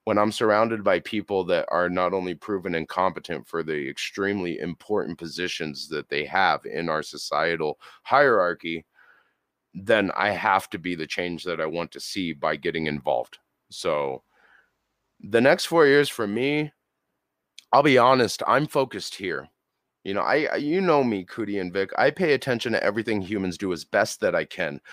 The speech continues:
on a global scale, but the immediate is my home, is my community, is my son's school, is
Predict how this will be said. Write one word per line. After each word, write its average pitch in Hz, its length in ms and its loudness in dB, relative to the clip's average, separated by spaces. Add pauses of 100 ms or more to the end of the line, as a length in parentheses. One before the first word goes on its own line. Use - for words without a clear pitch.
(160)
on 98 160 4
a 95 60 2
global 123 440 4
scale, 135 440 4
but 107 320 2 (440)
the 123 180 -2
immediate 117 680 0 (480)
is 120 320 2
my 113 220 0
home, 98 480 -6 (180)
is 101 320 0
my 101 200 2
community, 92 640 -4
is 82 280 -10
my 85 140 -4
son's 92 420 -4
school, 82 580 -4
is 80 460 -6